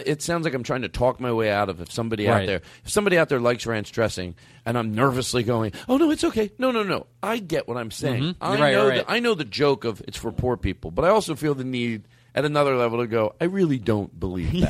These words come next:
Speaker 1: that."
Speaker 2: yeah, yeah.
Speaker 1: Uh, the, be-, but there is something there, but it's like, I'm sure there's people that, that actually, obviously the people that would, because I'm very big in the presentation, would have ranch dressing. It would be a style of ranch, but it would be out in the nice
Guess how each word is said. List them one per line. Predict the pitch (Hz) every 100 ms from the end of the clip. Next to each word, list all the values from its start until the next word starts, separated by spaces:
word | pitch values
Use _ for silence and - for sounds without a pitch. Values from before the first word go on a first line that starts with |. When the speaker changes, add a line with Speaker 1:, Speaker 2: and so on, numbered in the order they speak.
| 247
Speaker 1:
that." | -
Speaker 2:
yeah, | 196 - - -
yeah. | 135
Speaker 1:
Uh, | 139 165 156
the, | 196 175
be-, | 170 196 -
but | 202
there | 202 196
is | 220
something | - 233 226 196 190
there, | 160 151 131
but | 123
it's | 139 -
like, | 143 123 - -
I'm | 139
sure | -
there's | 226 208
people | 170 165 156
that, | 131 135 -
that | 117 - _ - _ -
actually, | 127 165 139 131 -
obviously | 143 175 - 139
the | 123
people | 151 139 127
that | -
would, | 107 87 _ -
because | - 127
I'm | 131 131
very | 95 120
big | 113 117
in |
the | 101
presentation, | 104 113 107 135 190 - 123 117 - -
would | 107 127
have | 104 85
ranch | 160 160 147
dressing. | - 143 135 123
It | 104
would | 98
be | 117 107 -
a |
style | - - 151 127 110
of | - 110 98 98
ranch, | 104 104 101 -
but | 98
it | 90
would | 85 80
be | 104
out | 101 98
in | 95
the |
nice | 95 104 98 98 - -